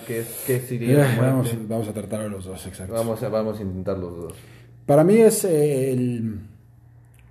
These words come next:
Speaker 2: la, un lado de la moneda.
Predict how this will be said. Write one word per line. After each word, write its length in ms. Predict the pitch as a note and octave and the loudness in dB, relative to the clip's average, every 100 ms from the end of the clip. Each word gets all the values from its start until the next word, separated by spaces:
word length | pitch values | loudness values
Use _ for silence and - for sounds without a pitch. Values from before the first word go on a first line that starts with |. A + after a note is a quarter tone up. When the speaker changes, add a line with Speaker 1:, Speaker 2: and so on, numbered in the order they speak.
| _ _ _ - - | _ _ _ -12 -2
Speaker 2:
la, 1040 | B2+ B2+ B2 B2 B2 B2 B2 B2 A#2+ - - - _ _ - - - | 0 2 0 -2 -2 -2 -2 -4 -8 -14 -20 -20 _ _ -20 -20 -2
un 200 | D#3+ D#3+ | 4 8
lado 480 | D3 D3+ F#3 F#3+ - - - | 8 6 4 0 -10 -16 -10
de 100 | B2 | -8
la 80 | A#2 | -4
moneda. 480 | A#2 A2+ A2 G2+ | -2 -2 -4 -10